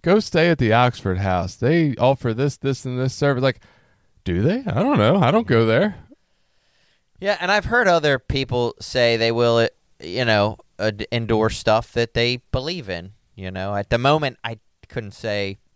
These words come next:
Speaker 2: I'd have to look at what it was.
Speaker 1: Do we
Speaker 2: I,
Speaker 1: go
Speaker 2: I
Speaker 1: live
Speaker 2: would
Speaker 1: there?
Speaker 2: like to
Speaker 1: <laughs>
Speaker 2: think that I would wanna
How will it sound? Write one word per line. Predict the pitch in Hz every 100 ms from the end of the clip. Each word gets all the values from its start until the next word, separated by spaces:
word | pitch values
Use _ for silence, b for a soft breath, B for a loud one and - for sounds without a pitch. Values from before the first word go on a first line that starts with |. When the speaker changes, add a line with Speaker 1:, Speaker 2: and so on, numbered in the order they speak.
| _ _ _ _ _
Speaker 2:
I'd | 101 110
have | 101 -
to |
look | 95 92 -
at | 73
what | 87
it | 67
was. | 82
Speaker 1:
Do | 107
we | 107
Speaker 2:
I, | -
Speaker 1:
go | 104
Speaker 2:
I |
Speaker 1:
live | 98 127
Speaker 2:
would | 143
Speaker 1:
there? | 127
Speaker 2:
like | 175 -
to | 165
Speaker 1:
<laughs> | 135 139
Speaker 2:
think | 131 127 113
that | 113 98 _ -
I | 98 104
would | 101 92 95 _ 98
wanna | 95 101 98 92